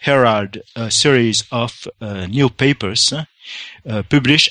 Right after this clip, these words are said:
either in our journal or in other respiratory journal to help us to better understand the role of this particular cell type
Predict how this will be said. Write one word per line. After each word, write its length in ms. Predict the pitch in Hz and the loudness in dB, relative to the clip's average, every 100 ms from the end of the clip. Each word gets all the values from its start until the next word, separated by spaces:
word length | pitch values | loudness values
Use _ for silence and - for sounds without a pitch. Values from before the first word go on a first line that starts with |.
| 156 | 2
either 460 | 139 123 113 110 - | 0 2 -2 -4 -4
in 320 | 123 110 104 - | -4 -2 -4 -8
our 140 | 113 | -10
journal 560 | 98 135 131 113 110 123 | -8 -2 0 0 0 -2
or 240 | 131 117 113 | -2 -2 -2
in 260 | 117 101 95 | -2 -6 -6
other 260 | 131 120 110 | -2 0 2
respiratory 500 | 127 135 - 110 104 | 2 0 0 -2 -2
journal 440 | 107 113 98 92 120 | -2 -2 -4 -8 -4
to 120 | - | -2
help 280 | 113 127 - | 2 0 0
us 140 | 127 | 0
to 160 | - - | 0 -2
better 340 | 95 139 - | -2 -2 0
understand 720 | 107 104 101 - 98 87 87 120 _ - - - - | -4 -2 -4 -4 -10 -10 -14 -20 _ -20 -18 -18 -6
the 180 | 110 123 | 0 4
role 480 | 123 123 135 143 139 | 6 6 4 2 -2
of 400 | 123 120 127 - - _ _ _ - | -2 0 0 -2 -14 _ _ _ -10
this 400 | 135 117 143 - | -4 2 2 2
particular 500 | - 143 - - 110 | 0 -2 0 -2 -4
cell 220 | - 110 | -4 -6
type 500 | 101 - 98 104 - | -6 -8 -6 -8 -10